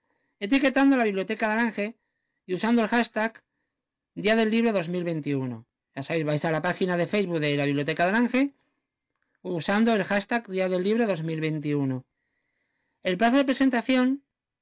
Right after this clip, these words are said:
empezó ayer, ayer cinco de abril,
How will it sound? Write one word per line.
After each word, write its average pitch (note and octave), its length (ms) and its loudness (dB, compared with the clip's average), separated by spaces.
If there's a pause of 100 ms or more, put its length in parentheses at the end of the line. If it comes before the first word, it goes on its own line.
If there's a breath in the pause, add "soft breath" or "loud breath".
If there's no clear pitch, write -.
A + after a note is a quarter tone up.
(480)
empezó E3+ 320 -2
ayer, B3+ 420 4
ayer E3 300 -6
cinco F3 260 -8
de F3 80 -4
abril, B3 360 -2